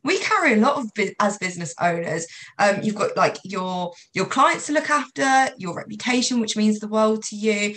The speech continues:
You've got your finances, all the back end stuff, um, like, lead generation, trying to grow the business. You've got all of these things to carry. So,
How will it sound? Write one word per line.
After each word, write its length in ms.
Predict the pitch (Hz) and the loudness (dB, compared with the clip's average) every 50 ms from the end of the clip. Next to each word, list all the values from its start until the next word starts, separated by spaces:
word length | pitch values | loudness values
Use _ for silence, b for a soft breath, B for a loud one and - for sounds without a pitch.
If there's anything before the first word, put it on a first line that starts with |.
| 214 B B | -8 B B
You've 120 | 185 180 | -10 -6
got 120 | - 233 - | -4 -2 -2
your 100 | 180 175 | -2 -4
finances, 1040 | - - - 240 247 240 247 240 233 233 226 220 214 - 233 214 214 214 214 214 - | -2 2 4 4 6 6 4 2 2 2 0 -2 -2 -2 0 0 2 2 0 -2 -4
all 120 | - 240 233 | -4 -4 -2
the 140 | 240 220 214 | -2 -2 -2
back 320 | 240 233 226 208 - - | -2 -2 -2 -4 -6 -4
end 280 | 233 226 226 226 220 214 | -2 0 0 0 -2 -4
stuff, 540 | - - - 226 214 214 214 214 220 214 - _ - | -8 -6 -2 2 4 4 4 4 2 0 -4 _ -2
um, 300 | 196 190 190 190 190 - - _ _ | 0 0 0 -2 -8 -12 -18 _ _
like, 160 | - - - - | -8 -6 -4 -2
lead 260 | 226 233 240 233 220 | 0 0 0 0 0
generation, 640 | - 226 220 220 214 214 214 220 214 - 226 220 214 | 0 0 0 2 2 2 2 2 0 0 -2 -2 -2
trying 220 | 208 - 196 196 | -2 -4 -4 -4
to 60 | 202 | -4
grow 360 | 190 - 196 185 202 220 247 | -6 -6 -2 0 0 0 0
the 120 | 254 254 220 | 0 -4 -6
business. 480 | - 247 240 240 226 233 233 233 214 - | -6 -4 -4 -4 -2 -4 -4 -4 -6 -8
You've 120 | 240 240 - | -12 -8 -4
got 140 | - - | -4 -2
all 180 | - 302 302 311 | 0 0 0 0
of 80 | 285 294 | 0 0
these 200 | 285 277 277 - | 0 0 0 -2
things 240 | - 302 294 262 - | -2 -2 -2 -4 -4
to 80 | 226 | -6
carry. 540 | 214 - - 262 269 262 180 170 170 - - - | -6 -2 0 0 2 2 2 2 2 0 -4 -8
So, 500 | - - 220 220 220 214 214 214 208 | -4 2 4 6 8 8 6 6 2